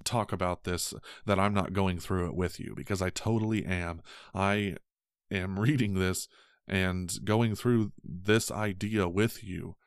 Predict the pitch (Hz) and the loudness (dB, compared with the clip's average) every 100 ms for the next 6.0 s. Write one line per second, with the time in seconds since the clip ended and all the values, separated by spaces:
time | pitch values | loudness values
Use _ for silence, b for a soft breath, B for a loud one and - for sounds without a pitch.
0 | _ - 104 - - 170 160 98 90 85 | _ -2 -2 -2 -6 0 2 4 2 -2
1 | - _ _ _ _ - 120 131 117 92 | -10 _ _ _ _ -6 -2 0 0 -2
2 | 92 - _ _ _ _ 110 - - 110 | -4 -10 _ _ _ _ -2 0 2 2
3 | 95 - - 95 - - 95 87 85 85 | 2 -2 0 0 0 -4 -4 -2 -4 -4
4 | 82 - - 98 98 101 101 - 110 113 | -8 -12 -6 0 2 4 2 0 2 4
5 | 104 92 80 90 82 - 85 82 82 - | 4 2 2 -2 -2 -4 -6 -4 -6 -8